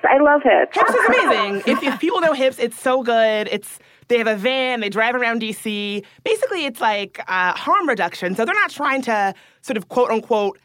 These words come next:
Speaker 2: and I hate this language, but quote unquote, save sex workers. They're like, "What do y'all need? How can we get you what you need? How can we support you?" Which I, I love that model where it's like, you know, "How can we make this work? How can we make this work better?" You know? Um, and so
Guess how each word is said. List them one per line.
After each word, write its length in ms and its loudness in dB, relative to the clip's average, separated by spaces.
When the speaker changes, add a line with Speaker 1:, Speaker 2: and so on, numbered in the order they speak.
Speaker 2:
and 60 0
I 80 2
hate 220 -2
this 160 -6
language, 400 -2
but 120 -4
quote 200 -2
unquote, 380 -4
save 1000 -2
sex 320 -6
workers. 300 -2
They're 100 0
like, 240 -2
"What 200 0
do 60 -2
y'all 180 -2
need? 360 -4
How 120 -2
can 120 -4
we 80 -4
get 160 -8
you 100 -4
what 140 0
you 80 -4
need? 160 -4
How 80 -2
can 140 -4
we 60 -2
support 340 -6
you?" 120 -6
Which 140 -4
I, 180 -2
I 140 0
love 440 -2
that 200 -2
model 420 -2
where 140 0
it's 140 -4
like, 240 -2
you 80 -4
know, 360 -2
"How 160 0
can 120 -4
we 100 -4
make 340 -4
this 200 -2
work? 220 0
How 120 0
can 140 -2
we 80 -2
make 140 -2
this 120 -6
work 200 -2
better?" 440 0
You 120 -6
know? 240 0
Um, 300 0
and 160 -4
so 340 -2